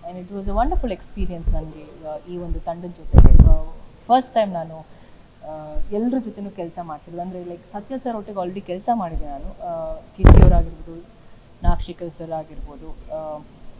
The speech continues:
ಸರ್ ಅವರ ಮೊದಲನೇ ಪ್ರೊಡಕ್ಷನ್ ಕಂಪನಿಲಿ ಕೆಲ್ಸ ಮಾಡ್ತಿರೋದು. And, ಆ, ಮಾಸ್ಟರ್ ಜೊತೆನೂ ಫಸ್ಟ್ ಟೈಮ್ ಕೆಲ್ಸ.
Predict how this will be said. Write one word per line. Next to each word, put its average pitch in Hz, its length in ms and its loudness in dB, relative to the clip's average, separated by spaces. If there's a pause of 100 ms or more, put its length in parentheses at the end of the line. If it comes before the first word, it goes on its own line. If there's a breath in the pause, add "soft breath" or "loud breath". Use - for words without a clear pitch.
(340)
ಸರ್ 180 180 -10
ಅವರ 170 220 -12
ಮೊದಲನೇ 175 520 -12 (680)
ಪ್ರೊಡಕ್ಷನ್ 196 480 -16
ಕಂಪನಿಲಿ 170 420 -14
ಕೆಲ್ಸ 156 340 -14
ಮಾಡ್ತಿರೋದು. 151 720 -16
And, 156 140 -14
ಆ, 151 40 -10
ಮಾಸ್ಟರ್ 196 760 0
ಜೊತೆನೂ 180 360 -10
ಫಸ್ಟ್ 175 360 -14
ಟೈಮ್ 165 180 -12 (240)
ಕೆಲ್ಸ. 151 280 -6